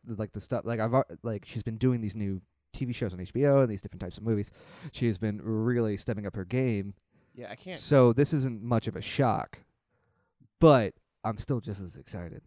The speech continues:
Speaker 2: Oh, yeah, this is, and this is definitely seems like something I've never seen her do before because she's playing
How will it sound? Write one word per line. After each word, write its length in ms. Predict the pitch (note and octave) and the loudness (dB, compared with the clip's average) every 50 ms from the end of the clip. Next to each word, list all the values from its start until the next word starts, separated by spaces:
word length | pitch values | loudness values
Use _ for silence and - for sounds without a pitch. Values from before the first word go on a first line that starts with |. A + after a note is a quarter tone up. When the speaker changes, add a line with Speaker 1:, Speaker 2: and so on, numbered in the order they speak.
| _ _ _ _ _ _ - | _ _ _ _ _ _ -2
Speaker 2:
Oh, 200 | - F3+ D#3 A#2+ | 0 0 0 0
yeah, 280 | A2+ B2 B2 A2+ G2+ G2 | -2 -4 -4 -6 -6 -8
this 180 | A2 B2 - | -12 -14 -14
is, 220 | C#3+ C3+ A#2+ - - | -14 -16 -16 -12 -12
and 140 | B2+ D3+ | -10 -8
this 100 | F3 G#3 | -8 -8
is 100 | F#3+ F3 | -10 -10
definitely 380 | C#3 - F3+ F3 E3 F3+ E3 D3+ | -6 -4 -4 -4 -4 -6 -8 -10
seems 300 | C#3 - D3+ C#3+ C3+ B2 | -10 -8 -10 -10 -8 -8
like 160 | C3 A#2+ A2+ | -10 -12 -10
something 260 | A2+ C3 A#2+ A#2+ A#2 | -12 -14 -14 -12 -14
I've 100 | A2 G#2 | -14 -12
never 220 | G#2 A2 G#2+ F#2+ F#2+ | -12 -12 -12 -14 -16
seen 220 | - - A2 G2+ | -18 -18 -18 -18
her 100 | G2+ G2 | -18 -18
do 180 | F2+ G2 F#2+ F#2 | -18 -18 -18 -20
before 340 | F2+ F#2 _ - G2 F#2 F2+ | -20 -20 _ -20 -20 -18 -18
because 240 | F2 F#2+ - A2 G2+ | -20 -20 -20 -20 -20
she's 160 | A2 A2 - | -20 -20 -20
playing 520 | - - B2+ A#2 A#2 A#2 A2+ A2+ A2 G#2+ | -20 -18 -16 -14 -14 -14 -14 -14 -16 -18